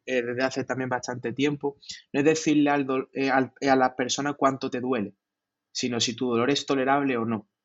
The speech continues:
Porque si cuando le decimos a las personas cuánto te duele del uno al diez, ¿vale? Y nos basamos en ello. Eso hay un estudio muy interesante, si quieres te lo puedo pasar, ¿vale?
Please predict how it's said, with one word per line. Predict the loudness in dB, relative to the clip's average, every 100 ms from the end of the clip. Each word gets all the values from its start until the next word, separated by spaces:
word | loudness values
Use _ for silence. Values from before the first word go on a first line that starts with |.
| _ _ _ _ _ _ _
Porque | -2 0 -2 0 2
si | 2 0 -2
cuando | -2
le | -2
decimos | -2 0
a | 0
las |
personas | -2 -2 -2
cuánto | -2 -2
te | 0
duele | 0 0
del | 0
uno | -2 -2
al | 2
diez, | 0 0 _ _ -8
¿vale? | -4 -4 -6
Y | -6
nos | -4
basamos | -2 0 -2 -4 -4
en | -4
ello. | -2 -4 -6
Eso | -10 -4 0
hay | 0
un | 0
estudio | -4 -4
muy | -4 -4
interesante, | -6 -6 -6 -2
si | -4 -2
quieres | -6
te | -6
lo | -6
puedo | -6 -4
pasar, | -4 -6 -10 _ -20 -12 -2
¿vale? | 0 0